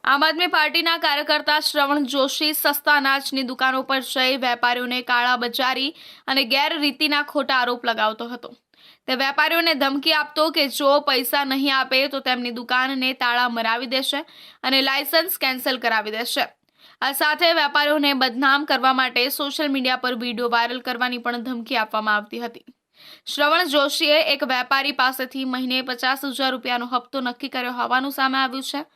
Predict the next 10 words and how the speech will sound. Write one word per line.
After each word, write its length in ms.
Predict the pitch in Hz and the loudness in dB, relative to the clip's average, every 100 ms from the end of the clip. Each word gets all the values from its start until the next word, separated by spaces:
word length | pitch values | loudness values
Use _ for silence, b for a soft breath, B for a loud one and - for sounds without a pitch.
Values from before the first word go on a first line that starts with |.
| B B B B | B B B B
શરૂઆતમાં 680 | - 302 294 302 359 359 330 | -2 0 2 2 2 2 2
વેપારીને 580 | 294 294 311 311 302 302 | 2 2 2 2 2 2
ડરાવીને 580 | 269 269 269 294 285 | 2 0 0 0 0
રૂપિયા 420 | 277 226 262 269 - | 0 -2 -2 0 0
એક 260 | 277 277 | -4 -2
લાખની 480 | 269 262 269 269 277 | -2 0 0 -2 -6
ખંડણી 360 | 269 277 269 294 | -4 -4 -2 -2
પડાવવામાં 600 | 269 262 254 262 254 262 | 0 0 2 0 2 0
આવી 200 | 240 254 | 0 -6
હતી. 260 | 262 269 | -10 -12